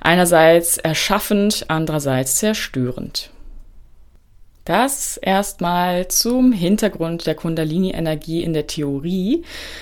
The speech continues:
Ja, das sind ja auch alles Konzepte, die die Yogis beschrieben haben. Und alle Konzepte bringen nichts, wenn man sie nicht auch erfährt, praktisch gesehen. Ja, das sind immer alles, was kann man sich vielleicht vorstellen kann, vielleicht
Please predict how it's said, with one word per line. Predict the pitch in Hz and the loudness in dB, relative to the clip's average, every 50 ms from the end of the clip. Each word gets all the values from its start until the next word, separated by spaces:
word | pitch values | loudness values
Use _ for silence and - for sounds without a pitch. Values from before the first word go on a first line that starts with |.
| - - - | -14 -10 -4
Ja, | - 147 147 | -2 0 0
das | - 196 - | 0 0 0
sind | - 160 160 | 0 0 0
ja | 165 156 | 0 2
auch | 156 156 - | 0 0 0
alles | - 160 165 160 - | 0 0 0 0 -2
Konzepte, | - - 160 160 - - - 226 226 226 - - - - 190 190 190 190 190 190 190 | -2 -2 -2 -2 -2 0 2 2 2 0 -2 -8 -2 0 2 4 4 6 6 4 4
die | 185 175 170 160 | 2 -2 -4 -4
die | 160 151 151 147 147 143 143 143 143 - | -4 -4 -4 -2 -2 0 -2 -2 -2 2
Yogis | 156 160 165 170 170 175 170 - | 4 6 6 6 4 0 -4 -4
beschrieben | - 180 170 - - 220 226 233 220 214 196 180 | -4 -4 -4 -2 -2 0 0 2 2 2 0 2
haben. | 185 170 170 170 170 170 170 165 165 170 170 - - - - - - - - | 2 4 4 4 4 2 0 -4 -6 -6 -8 -10 -14 -18 -18 -18 -18 -12 -8
Und | - 165 165 | -6 -2 0
alle | - 165 175 | 2 2 2
Konzepte | 175 170 - 170 151 - - - 175 180 - - - - 147 147 160 170 | 2 0 -2 -4 -4 -2 0 0 0 -2 -4 -8 -4 0 4 4 6 4
bringen | 170 - - 156 160 185 170 147 | 4 2 0 0 0 2 4 4
nichts, | 139 151 160 - - - | 4 4 2 0 -2 -2
wenn | - 135 | 0 0
man | 143 143 143 | 0 0 0
sie | 139 135 131 | -2 -2 -4
nicht | 143 139 - - - - - - - - - | -4 -4 -4 -6 -8 -10 -12 -18 -20 -8 -2
auch | - 127 131 127 - - - | 0 0 0 -2 -4 -4 -2
erfährt, | - 175 170 - - - 156 - - - - - | -2 -2 -2 -4 -4 -2 -2 -2 -2 -2 -6 -8
praktisch | - - 127 - - - - 139 - - | -8 -12 -12 -10 -10 -10 -8 -8 -8 -8
gesehen. | 139 131 123 - 139 139 139 - - - - - - - - - - - | -8 -8 -6 -6 -6 -6 -8 -8 -12 -16 -20 -20 -20 -20 -20 -18 -12 -4
Ja, | 151 151 - | 0 4 4
das | 294 - - | 4 4 2
sind | 165 170 | 0 0
immer | 175 170 160 139 | 2 4 4 4
alles, | - 165 170 165 165 - | 6 6 4 4 2 0
was | 156 - | -6 -4
kann | - 165 | -2 0
man | 165 160 160 | 0 0 0
sich | 156 156 - | -2 -4 -4
vielleicht | - 160 147 147 - - | -2 0 0 0 0 0
vorstellen | - 196 202 220 - - 185 180 175 175 180 | 2 2 4 2 2 2 0 0 0 0 -2
kann, | - 185 165 165 165 165 170 170 | 0 2 2 2 2 0 -2 -4
vielleicht | - 175 156 143 - - - | -2 -2 -2 -2 -2 -4 -14